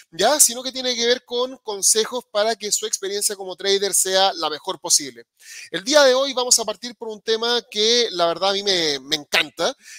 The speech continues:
¿ya? Y que tiene que ver con entregar consejos para que ustedes puedan mejorar su desempeño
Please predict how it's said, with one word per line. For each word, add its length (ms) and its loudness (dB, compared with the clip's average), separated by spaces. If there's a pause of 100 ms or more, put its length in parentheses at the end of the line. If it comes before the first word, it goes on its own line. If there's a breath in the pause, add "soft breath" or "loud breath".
¿ya? 260 0
Y 60 -4
que 100 -4
tiene 220 -4
que 80 0
ver 180 2
con 120 -6
entregar 460 0
consejos 640 -4
para 180 -6
que 60 -12
ustedes 320 -2
puedan 320 0
mejorar 320 -4
su 140 -6
desempeño 640 -2